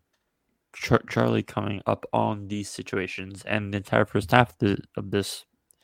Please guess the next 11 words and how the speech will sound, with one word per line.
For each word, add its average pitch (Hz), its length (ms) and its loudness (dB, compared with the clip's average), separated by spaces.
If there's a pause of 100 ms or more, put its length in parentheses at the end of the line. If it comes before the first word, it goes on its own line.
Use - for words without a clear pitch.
(420)
episode's 120 380 0
almost 107 380 0
a - 20 4
bait 120 320 4
and - 160 -10
switch - 320 -6
of 90 160 -4
how, 95 380 0 (760)
oh, 135 400 4 (260)
ha-, - 260 -8 (1000)
the 113 380 6